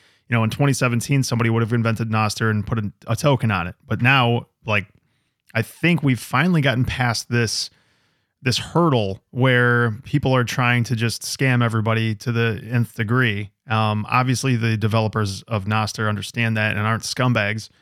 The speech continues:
but the fact that this thing is basically making a Twitter competitor that, as far as I can see, playing with it myself, and Dan, I think you agree, it's pretty damn good. I mean, other than the fact that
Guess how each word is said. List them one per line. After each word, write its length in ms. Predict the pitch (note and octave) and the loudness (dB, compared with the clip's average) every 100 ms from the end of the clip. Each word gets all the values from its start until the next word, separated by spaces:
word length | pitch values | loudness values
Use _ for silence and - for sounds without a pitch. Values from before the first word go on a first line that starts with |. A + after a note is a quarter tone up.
| _ _ _ _ | _ _ _ _
but 100 | C#3 | -2
the 80 | - | 0
fact 240 | D3 D3 | 0 2
that 180 | D3 A2+ | 0 2
this 200 | C#3 D#3 | 0 2
thing 420 | C#3+ C3 B2+ C3+ _ _ _ _ C3 | 2 2 2 0 _ _ _ _ -2
is 140 | A#2 | 2
basically 360 | C#3 D3+ D3+ C3 | 2 0 2 2
making 320 | C3 A#2+ A#2 | 2 2 -2
a 40 | |
Twitter 320 | - C3+ C3 | -2 0 0
competitor 720 | - G#2+ A2+ A2 G2+ G2 G2+ - _ - | 0 -2 0 0 0 -2 -6 -10 _ -8
that, 380 | A2 A2 G#2 - _ _ _ - | 0 2 0 -4 _ _ _ -8
as 120 | A#2 | -6
far 240 | - E3+ C#3 | -2 0 2
as 100 | A2+ | 2
I 180 | D3 | 2
can 120 | C3 G2+ | 0 -2
see, 340 | - G#2 G2+ A2 - G#2+ | -4 -6 -8 -14 -18 -12
playing 220 | - B2+ B2+ | -2 0 2
with 120 | G#2+ | 2
it 40 | |
myself, 460 | G#2 G2+ - A#2+ G#2 | 0 -2 0 0 0
and 120 | A2 | -2
Dan, 240 | G#2+ A2+ A2 | 0 0 0
I 80 | |
think 180 | G2+ G#2+ | -2 -2
you 100 | G#2+ | -2
agree, 480 | G2 A2 C3 A2+ G#2+ _ _ _ _ _ _ _ _ | -2 0 2 2 -2 _ _ _ _ _ _ _ _
it's 160 | A#2+ - | -4 -4
pretty 340 | - F#3 C#3 | -4 0 0
damn 360 | G2+ A#2 A#2 G2+ | 2 2 0 0
good. 380 | B2+ A2 - _ _ _ _ | 0 -2 -6 _ _ _ _
I 120 | A#2 | 0
mean, 200 | C3 C3+ - | 2 0 0
other 200 | D3 F#3+ | 0 2
than 160 | F3 | 2
the 80 | D#3+ | 0
fact 480 | - C3+ B2+ B2+ A2+ | 0 0 0 0 -2
that 360 | A#2 G#2+ - | 0 0 -2